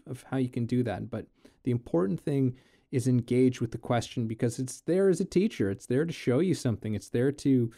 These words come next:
it's there to help you get more in line with what your path actually is. Um,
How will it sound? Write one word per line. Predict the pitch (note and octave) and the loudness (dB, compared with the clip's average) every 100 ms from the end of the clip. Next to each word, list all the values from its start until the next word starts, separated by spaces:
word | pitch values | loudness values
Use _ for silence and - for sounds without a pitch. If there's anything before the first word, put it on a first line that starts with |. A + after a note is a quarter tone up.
| _ _ _ | _ _ _
it's | B2 - | -12 -2
there | D3+ G3+ | 2 2
to | |
help | E3+ C#3+ E3 D#3+ | 0 -2 -4 -2
you | D#3+ D3+ B2 | 0 0 0
get | B2+ D#3 D4+ - | -2 -2 -4 -4
more | B2+ C3+ D#3+ | 2 4 4
in | C3+ A#2+ | 4 4
line | A2+ C3+ C3 | 2 2 2
with | A2+ - | 0 -2
what | C3 | -2
your | D3 | -2
path | - C3 B2+ B2 | -2 -2 -4 -2
actually | A#2+ B2 - A2 G#2+ G#2 | -2 -4 -4 -4 -2 0
is. | A#2 D2 - - _ _ - _ _ - | -2 -4 -14 -20 _ _ -20 _ _ -4
Um, | A#2+ A2+ A2+ A2 | -2 0 -2 -6